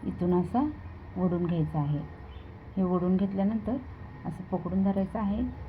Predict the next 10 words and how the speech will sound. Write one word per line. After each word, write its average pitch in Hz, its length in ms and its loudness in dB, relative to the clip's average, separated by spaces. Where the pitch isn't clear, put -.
आणि 165 140 2
त्यानंतर 160 460 2
इथनं 170 340 0
हे 170 60 2
बघा, 165 280 2
इथून 175 340 -2
एक 226 120 2
चेन 165 280 2
घ्यायची 156 300 2
आहे. 143 180 -2